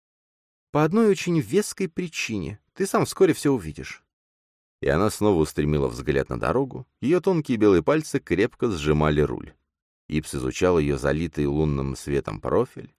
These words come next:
В такие минуты, когда повисала многозначительная тишина, она выглядела меланхолично и задумчиво. Ипс хотел что-то сказать, но не мог найти подходящих слов.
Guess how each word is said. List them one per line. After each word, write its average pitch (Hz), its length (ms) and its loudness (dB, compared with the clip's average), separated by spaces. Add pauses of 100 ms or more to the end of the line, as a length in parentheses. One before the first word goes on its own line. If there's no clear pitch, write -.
В - 40 -14
такие 175 260 -2
минуты, 175 360 0
когда 127 320 2
повисала 107 500 4
многозначительная 85 840 0
тишина, 139 520 -4 (200)
она 165 280 0
выглядела 131 540 0
меланхолично 98 1040 0 (180)
и - 80 -8
задумчиво. 78 840 -2 (800)
Ипс 95 360 -2
хотел 85 380 4
что-то - 340 -2
сказать, - 520 -2
но 110 260 2
не 107 200 4
мог 123 340 0
найти 110 400 -6
подходящих 76 800 -2
слов. - 540 -10